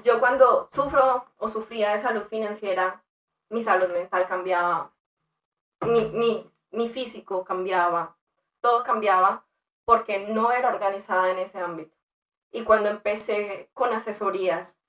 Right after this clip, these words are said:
como la que me viste <laughs> ahorita antes de empezar, empezaron a analizarme y a decirme, "Es-, es todo va ligado, tanto como este ánimo, yo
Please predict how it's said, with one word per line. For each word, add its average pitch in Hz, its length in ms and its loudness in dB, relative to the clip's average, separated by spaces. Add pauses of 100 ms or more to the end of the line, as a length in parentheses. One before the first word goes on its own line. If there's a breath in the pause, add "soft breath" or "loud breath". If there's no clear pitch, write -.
(120)
como 190 140 -12
la 185 120 -4
que 247 100 -6
me 190 120 -6
viste 220 580 -6
<laughs> - 100 -20
ahorita 185 460 -4
antes 196 200 -6
de 208 60 -4
empezar, 196 580 -4 (680)
empezaron 214 560 0
a 233 80 4
analizarme 196 640 -4
y - 20 -4
a 202 60 -2
decirme, 180 520 -4 (500)
"Es-, 220 200 -14 (260)
es 220 240 -4
todo 269 220 4
va 269 140 4
ligado, 277 500 -2 (160)
tanto 202 580 -6 (220)
como 247 240 2
este 254 180 -2
ánimo, 262 680 0 (220)
yo 208 420 -4